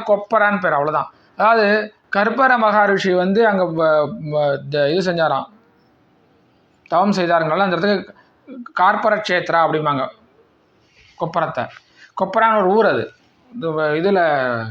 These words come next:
கிருஷ்ணா நதி தண்டையில ராயச்சூர் பக்கத்துல இருக்கு. ரொம்பவும் பிரசித்தி வாய்ந்த ஊர் அது. அந்த ஊரில் இருக்கிற நரஹரியை இவர் திஷ்ட தெய்வமாக கொண்டிருக்கிறார். அதனால தான்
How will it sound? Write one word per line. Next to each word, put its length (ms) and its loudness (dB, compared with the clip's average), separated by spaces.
கிருஷ்ணா 280 -2
நதி 160 2
தண்டையில 400 0
ராயச்சூர் 280 0
பக்கத்துல 300 -4
இருக்கு. 260 -2
ரொம்பவும் 460 -2
பிரசித்தி 340 -4
வாய்ந்த 280 -2
ஊர் 160 0
அது. 340 -4
அந்த 400 2
ஊரில் 260 2
இருக்கிற 280 0
நரஹரியை 580 2
இவர் 200 0
திஷ்ட 280 -4
தெய்வமாக 340 0
கொண்டிருக்கிறார். 460 -4
அதனால 200 -2
தான் 260 -2